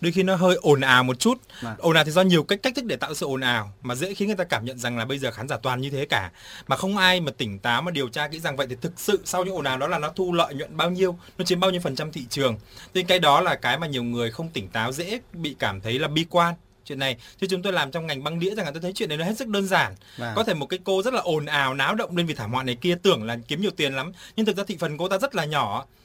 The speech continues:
Speaker 1: Nó chỉ có ồn ào trên mặt báo thôi, hoặc
Speaker 2: Vâng.
Speaker 1: trên mạng thôi, chứ còn cái thực sự sinh lời nó rất là nhỏ.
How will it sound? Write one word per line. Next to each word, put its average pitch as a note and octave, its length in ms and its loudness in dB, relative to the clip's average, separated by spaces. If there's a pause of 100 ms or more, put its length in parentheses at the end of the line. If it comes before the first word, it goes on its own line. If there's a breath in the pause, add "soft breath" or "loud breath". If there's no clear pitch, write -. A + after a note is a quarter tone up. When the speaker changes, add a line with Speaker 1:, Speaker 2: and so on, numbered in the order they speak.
Speaker 1:
Nó A3+ 100 -6
chỉ E3 80 -4
có F3+ 100 -4
ồn E3 200 0
ào C#3 180 -2
trên E3+ 120 -8
mặt C#3+ 120 -8
báo C#3 300 0
thôi, G#3 200 2 (240 soft breath)
hoặc C3 100 -4
Speaker 2:
Vâng. A#2+ 100 -4
Speaker 1:
trên F#3 120 -2
mạng F3+ 260 0
thôi, E3+ 180 -4
chứ G3 60 -6
còn E3 120 -4
cái C#3+ 140 -2
thực F3 120 -8
sự D#3+ 120 -8
sinh F3 200 -6
lời C3+ 200 2
nó C#3 100 -8
rất G#3+ 120 -10
là D3 80 -6
nhỏ. A2 300 -6